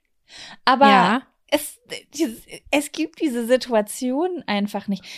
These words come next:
Speaker 1: Ich muss sagen, eine Situation hatte ich mal, und zwar da hatte ich Sex, ähm, kurz nachdem ich wieder mit meinem Freund zusammengekommen sind. Also wir waren getrennt, <coughs>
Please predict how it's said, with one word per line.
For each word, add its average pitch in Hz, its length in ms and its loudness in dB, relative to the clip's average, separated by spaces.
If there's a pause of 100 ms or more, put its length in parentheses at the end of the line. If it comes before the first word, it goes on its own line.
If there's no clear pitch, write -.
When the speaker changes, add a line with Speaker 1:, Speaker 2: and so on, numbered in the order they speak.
(100)
Speaker 1:
Ich 240 100 -2
muss 311 180 0
sagen, 277 260 0
eine 294 300 0
Situation 254 640 -4
hatte 240 160 -6
ich 226 120 -12
mal, 220 280 -2
und 208 120 -4
zwar 214 200 0
da 208 160 -2
hatte 202 300 -8
ich - 240 -12
Sex, - 640 -12 (680)
ähm, 208 560 4 (1200)
kurz 320 460 0
nachdem 240 400 -2
ich 202 240 -6
wieder 311 300 4
mit 277 120 0
meinem 233 220 4
Freund 208 320 0
zusammengekommen 190 840 0
sind. - 120 -8
Also 202 200 -4
wir 208 120 -2
waren 208 260 0 (400)
getrennt, 226 720 0 (1000)
<coughs> - 80 8